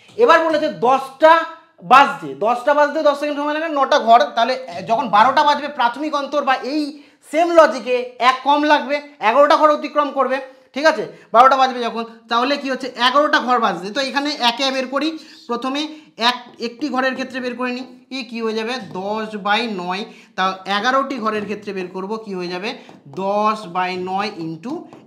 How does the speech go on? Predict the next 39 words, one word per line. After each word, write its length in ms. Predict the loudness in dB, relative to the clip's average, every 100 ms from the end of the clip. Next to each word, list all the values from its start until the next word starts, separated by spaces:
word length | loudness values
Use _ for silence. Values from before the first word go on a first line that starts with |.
| -6
এগারো, 240 | -6 -6 -12 -4
ঠিক 120 | 0 2
আছে, 120 | 0 -6 -10 _ _ 0
দশ 300 | 6 8 6 4
বাই 160 | 6 6 2
নয় 160 | 0 -2 -6
into 220 | -8 -10 -10 -6 -2
এগারো। 240 | 0 -2 -6 -16 _ _
তো 60 | -10 -6
এক্ষেত্রে 360 | -4 -4 -2 -2 -2 -6 -4 -4
এ, 20 | -4
এখানে 220 | -6 -6 -6 -6
যদি 140 | -4
আমরা 180 | -2 -4 -4
করি, 160 | -6 -6 0
ঠিক 100 | 2
আছে, 140 | 2 -2 -12 -20 _ -2
এটাকে 220 | 0 0 0
calculate 380 | -2 -2 -8 -6
করি, 120 | -8 -2
তাহলে 160 | 0 0
এখানে 140 | 0 -2
কত 100 | -2 -2
থাকছে? 260 | -2 -4 -8 -10 -20 -4
দেখো 180 | -2 -2 -6 -2 -2
একশো 360 | -2 -12 -4 -4 -4 -2
দশ 180 | 0 0 0
বাই 140 | 0 2 0
নয়। 180 | -2 -4 -6 -18 _ _ -10
তো 40 | -6 -4
এখানে 200 | -4 -4
কত 100 | -4 -4
থাকছে? 260 | -6 -4 -8 -8 -12 _ -2
আর 140 | 2 2
যদি 140 | 0 -6
দেখি, 220 | -8 -8 -8 -10 -16 _
আহ, 260 | -2 0 0 -4 -20 _ _ _ _ _ -10
নয় 420 | -6 -2 -2 0
বারো 260 | 0 0